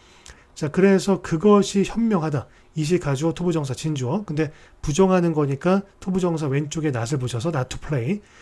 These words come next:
그것이 현명하다. 뭐가? not to play back. 어, 다시 들려주지 않는 것이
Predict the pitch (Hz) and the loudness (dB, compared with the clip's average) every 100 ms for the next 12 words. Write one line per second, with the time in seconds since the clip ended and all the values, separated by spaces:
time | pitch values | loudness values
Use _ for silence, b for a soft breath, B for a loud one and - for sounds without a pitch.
0 | b _ 170 156 180 196 180 160 127 123 | b _ -2 0 2 2 2 0 -2 0
1 | 165 202 b b b _ 151 147 - 202 | 0 0 b b b _ -6 -4 2 4
2 | 196 190 127 202 - b b _ _ - | 4 2 0 -2 -6 b b _ _ -8
3 | 147 143 - 147 - 214 208 170 170 170 | -6 -4 -2 -2 2 2 4 4 6 6
4 | 151 160 165 196 202 120 147 175 185 139 | 4 0 0 0 0 -2 0 2 2 0
5 | - 110 | -4 -8